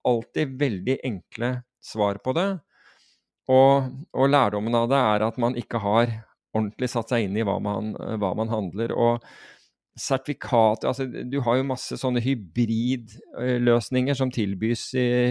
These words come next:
i Norge, som ikke er reelle future, men hvor du har future-risiko. Du betaler bare mer for, for, for å påta deg den, den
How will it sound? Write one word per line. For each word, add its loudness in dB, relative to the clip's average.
i 2
Norge, 0
som -8
ikke 0
er 2
reelle 0
future, -2
men -2
hvor -2
du -2
har 0
future-risiko. -2
Du -2
betaler 2
bare 4
mer 0
for, -2
for, -2
for -4
å -4
påta 0
deg 2
den, -2
den 0